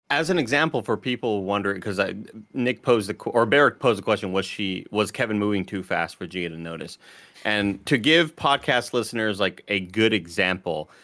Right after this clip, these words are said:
Kevin was moving at the speed of somebody who doesn't want to run but is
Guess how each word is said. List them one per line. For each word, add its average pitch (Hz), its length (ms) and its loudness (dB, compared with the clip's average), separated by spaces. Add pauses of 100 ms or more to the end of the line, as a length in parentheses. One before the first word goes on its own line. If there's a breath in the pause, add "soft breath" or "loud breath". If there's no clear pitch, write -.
(320 soft breath)
Kevin 190 400 4
was 175 180 2
moving 143 400 2
at 110 100 0
the 110 120 -4
speed 127 400 -4
of 110 120 -2
somebody 123 560 2
who 110 220 -4
doesn't 117 460 2
want 110 300 -2
to 107 140 -4
run 95 380 2
but 101 180 0
is 90 380 -2